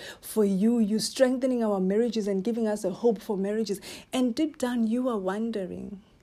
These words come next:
What these people do not know is that every morning I have to wake up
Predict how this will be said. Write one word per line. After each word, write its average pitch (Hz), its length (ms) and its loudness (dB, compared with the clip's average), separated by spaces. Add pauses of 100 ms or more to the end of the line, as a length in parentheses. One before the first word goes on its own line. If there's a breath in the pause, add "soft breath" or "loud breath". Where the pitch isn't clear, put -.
(920 loud breath)
What 214 260 -2
these 285 180 0
people 262 320 -2
do 220 240 0
not 226 260 -2
know 170 360 -4 (520 soft breath)
is 208 140 0
that 208 200 -2
every 247 260 0
morning 202 360 -2
I 175 80 -6
have 202 220 -8
to 247 100 -10
wake 175 320 -6
up 170 240 -12